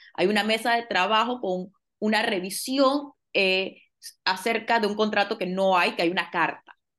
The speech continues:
porque hay un convenio. No, y, y es donde quedamos un, un pro-, a mí me confunde un poco el tema de los procesos, porque por más que uno diga no hay irregularidad,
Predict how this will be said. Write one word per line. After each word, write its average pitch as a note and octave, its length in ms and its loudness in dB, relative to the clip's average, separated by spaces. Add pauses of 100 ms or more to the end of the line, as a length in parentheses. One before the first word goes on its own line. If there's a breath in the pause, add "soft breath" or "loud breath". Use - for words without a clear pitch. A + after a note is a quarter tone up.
porque F3 220 -2
hay D#3+ 100 2
un F#3 100 -4
convenio. F#3 600 -2 (260)
No, F3+ 720 0 (160)
y, B3 240 -4
y C4+ 100 0
es E4+ 120 2
donde F4+ 320 -4
quedamos A#3+ 320 -2
un, C4+ 300 -10
un B3 180 -8
pro-, B3+ 440 -2
a B3 80 0
mí D4+ 140 2
me D4+ 100 0
confunde B3 380 -2
un A#3+ 60 -4
poco A#3+ 200 -2
el A#3 120 -6
tema G#3+ 260 -2
de G#3+ 60 -2
los F#3 140 -4 (100)
procesos, F3+ 480 -6
porque E3+ 360 -6 (360 loud breath)
por G#3+ 180 2
más D4+ 640 -2
que B3 100 2
uno A#3+ 220 2
diga A#3+ 320 0
no F#3+ 120 0
hay A3+ 120 0
irregularidad, G3+ 800 0